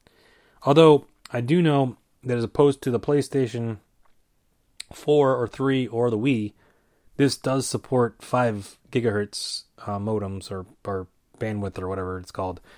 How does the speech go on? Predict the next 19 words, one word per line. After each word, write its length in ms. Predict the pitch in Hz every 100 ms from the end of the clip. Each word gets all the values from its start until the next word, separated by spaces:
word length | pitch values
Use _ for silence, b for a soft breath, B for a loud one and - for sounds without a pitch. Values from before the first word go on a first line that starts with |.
| B B B -
which 160 | 113
is 80 | 123
good 300 | 104 123 104
because 300 | 104 110 95
my 220 | 104 120
five 400 | 113 120 113 104
is 120 | 92 -
super 300 | - 117 101
fast. 420 | 104 98 - 107
My 260 | 101 98
two 240 | 98 - 113
point 280 | - 104 -
four 320 | 107 101 101
is 260 | 92 95
not 340 | 95 98 151 -
so 140 | 202
fast, 480 | 190 208 202 - - b b b b b b -
um, 320 | 92 92 92 _ _ 113
unfortunately. 500 | 98 104 - 95